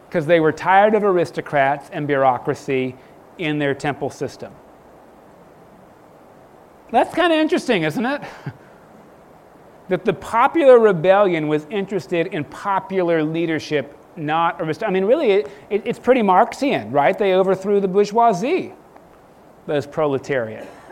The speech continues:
Well, actually, in Marx, you know, the, um, the bourgeoisie overthrow the proletariat. It's in Lenin, who misread Marx,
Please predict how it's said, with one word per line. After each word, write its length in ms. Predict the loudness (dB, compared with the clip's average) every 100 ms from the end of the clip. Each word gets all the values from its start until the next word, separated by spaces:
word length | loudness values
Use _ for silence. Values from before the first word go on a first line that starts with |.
| -20 -20 -20 -20 -20 -20 -20 -20 -20 -20 -20 -20 -20 -20 -20 -20 -20 -20 -20 -20 -20 -20 -20 -20 _ -20 -20 -20 -20 -20 -6
Well, 100 | -2
actually, 280 | -2 -2 -6
in 100 | -2
Marx, 480 | 0 0 -2 -14 -20 -20 -20 -20 -18 -18 -12
you 140 | -6
know, 300 | -4 -4 -6 -8 -20 -20 -20 -20 -20 -16
the, 320 | -8 -4 -2
um, 240 | -2 -2 -8 -18 -20 -20 -10
the 80 | -6
bourgeoisie 800 | -2 -2 2 2 2 0 2 2
overthrow 420 | 0 -2 -2 -2
the 80 | -2
proletariat. 880 | -4 -4 -4 -6 -4 -2 -2 -4 -8 -20 -20 -16 -6
It's 180 | -6 -4
in 220 | -4 -2
Lenin, 460 | -2 -2 -4 -6 -12 -16 -6
who 120 | -4
misread 540 | -2 -4 0 2 2
Marx, 560 | 2 2 0 -2 -14 -18